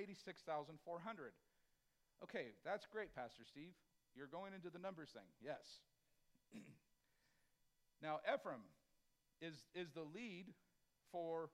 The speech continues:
his three tribes of Manasseh and Benjamin.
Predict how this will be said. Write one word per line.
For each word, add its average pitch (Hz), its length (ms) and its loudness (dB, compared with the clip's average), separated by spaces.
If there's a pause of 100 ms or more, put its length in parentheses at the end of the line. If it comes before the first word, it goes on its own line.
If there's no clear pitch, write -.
(500)
his 247 320 6
three 160 160 -2
tribes 143 400 2
of 131 100 -8
Manasseh 156 480 0
and 160 120 -6
Benjamin. 143 420 -2